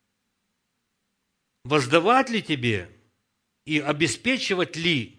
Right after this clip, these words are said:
тебя. И не надо обижаться на Бога, когда наши молитвы остались безответными.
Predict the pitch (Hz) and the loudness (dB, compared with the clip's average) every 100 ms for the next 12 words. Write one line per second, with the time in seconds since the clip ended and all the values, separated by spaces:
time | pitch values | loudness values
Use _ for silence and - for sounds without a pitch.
0 | _ 147 139 147 101 90 _ _ _ _ | _ -10 -6 -6 -6 -12 _ _ _ _
1 | _ _ _ _ _ _ _ _ _ _ | _ _ _ _ _ _ _ _ _ _
2 | _ _ _ _ _ _ _ _ _ _ | _ _ _ _ _ _ _ _ _ _
3 | _ - 143 180 254 247 170 143 135 180 | _ -10 -4 -2 -2 0 0 0 0 0
4 | 147 147 139 131 180 175 135 - 120 131 | -2 -4 -6 -4 -4 -4 -6 -10 -10 -8
5 | 139 127 - 131 139 175 131 107 - 123 | -8 -8 -8 -6 -6 -6 -6 -8 -6 -6
6 | 117 107 117 117 110 127 117 98 80 - | -6 -8 -10 -10 -12 -14 -14 -18 -20 -20